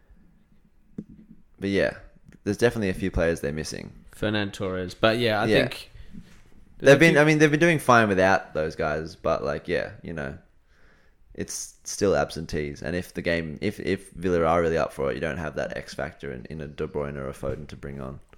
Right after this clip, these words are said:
Speaker 2: Yeah.
Speaker 1: Yeah.
Speaker 2: Yeah, I, I think Aston Villa could show a bit of fight, but I, I also do think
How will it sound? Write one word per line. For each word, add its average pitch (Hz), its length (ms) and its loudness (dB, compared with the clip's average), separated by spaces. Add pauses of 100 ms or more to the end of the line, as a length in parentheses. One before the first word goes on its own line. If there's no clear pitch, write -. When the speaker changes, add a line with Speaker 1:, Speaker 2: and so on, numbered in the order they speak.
(340)
Speaker 2:
Yeah. 98 400 -6 (280)
Speaker 1:
Yeah. 85 200 -6 (1400)
Speaker 2:
Yeah, 165 160 4
I, 170 400 0
I - 20 -2
think 208 200 -2
Aston 180 240 2
Villa 151 160 6
could 135 100 0
show 123 140 4
a 113 40 2
bit 107 120 0
of - 80 -4
fight, 95 280 2
but 104 280 2
I, 104 100 0
I 101 40 2
also 104 280 -2
do 87 160 -4
think 85 400 -6